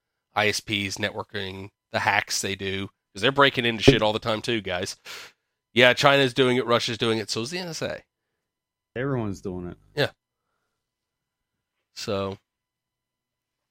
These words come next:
Speaker 1: uh, what that means is just, you know, be careful what you do online, because anything you do on a modern computing device,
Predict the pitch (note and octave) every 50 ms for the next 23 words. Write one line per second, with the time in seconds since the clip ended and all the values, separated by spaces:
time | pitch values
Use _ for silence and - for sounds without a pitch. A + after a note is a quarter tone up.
0 | _ _ _ _ _ _ _ _ _ _ _ _ _ _ _ _ _ _ _ _
1 | - D3+ D#3+ E3 D#3+ D#3+ D#3+ D#3+ D#3 D3 C3 - _ - F#3 A#3 - B3+ A3+ F#3+
2 | F#3 G#3+ B3 C#4 A#3+ - G3 F3 - - A3 G3 - - - G#3+ F3 D#3 D#3 D3
3 | - _ _ E3 E3+ - - G3 F3+ - E3 D#3 C#3+ - - B2 B2 A#2+ A2+ A2
4 | G#2 G2+ G2+ G#2 G2+ - _ _ _ _ _ _ _ _ _ _ A#2 A#2 - B2
5 | A2+ G#2+ G#2 G#2 G2 - - - - - C#3+ D#3+ F3+ E3+ - E3 D3 C#3 C3 A#2+
6 | A#2 A#2+ A#2+ A#2+ A#2+ A#2 A#2 G#2+ - B2+ A#2 A2+ G#2+ G#2+ A2 A2+ B2 C3 B2+ A#2
7 | - A#2 A2 - - A#2 A#2 B2 A#2+ A2+ A2+ G#2+ A#2 A2+ A#2 A#2 - - - -
8 | -